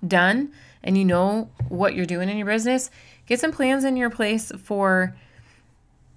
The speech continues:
what you need to do each week, what you need to do for the quarter, um, and s-, just specifically what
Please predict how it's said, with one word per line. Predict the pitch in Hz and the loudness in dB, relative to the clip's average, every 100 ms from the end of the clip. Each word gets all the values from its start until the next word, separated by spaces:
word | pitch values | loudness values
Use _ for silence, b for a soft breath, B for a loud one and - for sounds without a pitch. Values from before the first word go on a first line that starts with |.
| _ - | _ -8
what | 185 196 240 | -2 0 0
you | |
need | 247 233 | -2 -2
to | 202 | -2
do | 185 175 170 190 | -2 -2 -2 -4
each | 180 185 | -6 -6
week, | 160 165 220 208 185 | -4 -4 -6 -10 -12
what | 175 170 - | -8 -6 -4
you | 175 | -6
need | 170 170 | -6 -8
to | - 151 | -10 -8
do | 160 165 | -8 -8
for | - | -6
the | 175 | -8
quarter, | - 165 156 170 226 262 _ _ - - | -6 -6 -4 -2 -2 -6 _ _ -20 -10
um, | 170 156 151 156 160 _ _ - _ _ _ - | -8 -6 -8 -14 -16 _ _ -20 _ _ _ -8
and | 175 170 | -8 -8
s-, | - - 190 | -12 -16 -12
just | 180 185 - | -8 -6 -6
specifically | 190 180 - 180 185 190 196 190 190 190 190 B B B - | -6 -8 -6 -8 -6 -8 -4 0 0 -2 -6 B B B -14
what | 185 165 175 175 175 | -8 -2 2 2 0